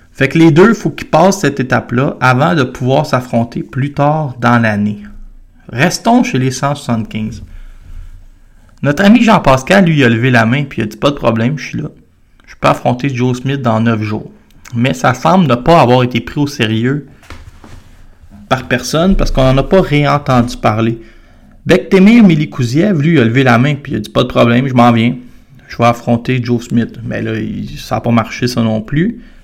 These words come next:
Donc, on sait pas trop ce qui va arriver. Pascal, lui, réobtient l'embarras du choix. Pourquoi ? Parce qu'il était supposé avoir un combat intérimaire, euh, entre, euh, Gilberto Zurdo Ramirez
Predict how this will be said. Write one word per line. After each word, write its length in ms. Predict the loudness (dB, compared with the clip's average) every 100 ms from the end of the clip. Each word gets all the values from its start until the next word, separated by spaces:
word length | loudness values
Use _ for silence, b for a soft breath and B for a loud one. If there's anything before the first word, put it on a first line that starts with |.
| B B B B B B B B B B B _
Donc, 180 | 0 0
on 40 |
sait 140 | 2 0
pas 160 | -2
trop 180 | -2 -2
ce 80 | -4
qui 140 | -2
va 100 | 0
arriver. 380 | 0 0 0 0
Pascal, 580 | 2 0 2 2 2 4
lui, 340 | 2 0 -2 -8 -16 _ -20 -20 _ _ _ _ _ _ _ -12 -4
réobtient 1300 | -2 2 4 4 2 -2 -10 -8 -4 2 4 4 0 B B B B B
l'embarras 560 | 2 2 4 2 2 -4
du 100 | -4
choix. 380 | -2 0 -2 -2
Pourquoi ? 460 | -6 0 2 2 -4 B B B B B B B B B -20 -20 -8
Parce 140 | -6
qu'il 80 | -4
était 140 | -4 -4
supposé 280 | -2 0
avoir 240 | 0 2 0
un 40 |
combat 280 | 0 -2 -2
intérimaire, 760 | -4 -6 -4 -2 -2 -2 -4 -8
euh, 80 | -6
entre, 380 | -4 -6 -8 -6
euh, 220 | -4 -4
Gilberto 600 | -4 -4 -6 -2 0 0
Zurdo 420 | -2 -4 -4 -2
Ramirez 560 | 0 0 -2 -4 -4